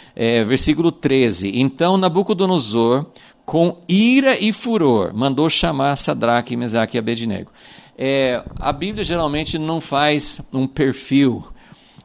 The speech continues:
é, psicológico, de temperamento, de personalidade, né, das pessoas. Mas a, a, a, os dados que nós temos de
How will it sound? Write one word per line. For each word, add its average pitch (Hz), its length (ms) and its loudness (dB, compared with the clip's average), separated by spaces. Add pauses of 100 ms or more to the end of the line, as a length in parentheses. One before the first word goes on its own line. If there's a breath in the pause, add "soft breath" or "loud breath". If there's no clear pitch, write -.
é, 110 680 -2 (720)
psicológico, 117 1080 -2
de 90 100 -12
temperamento, 117 840 -2
de 101 80 -12
personalidade, 117 880 -4
né, 107 140 -2
das 104 240 -2
pessoas. 101 600 -6 (320 loud breath)
Mas 123 180 0
a, 139 40 2
a, 120 880 0
a, 107 60 -8
os 139 180 -2
dados 143 560 -2
que 131 120 -4
nós 131 260 -4
temos 107 580 -2
de 98 520 -6